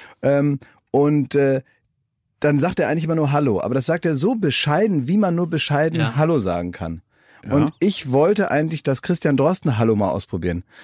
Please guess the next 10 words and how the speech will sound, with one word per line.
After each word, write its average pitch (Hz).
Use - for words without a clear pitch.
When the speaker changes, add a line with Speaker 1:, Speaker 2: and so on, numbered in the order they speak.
Speaker 1:
Also 120
da -
sagt 135
dann 160
zum 135
Beispiel 147
die 127
Journalistin, 135
ja, 208
wir 151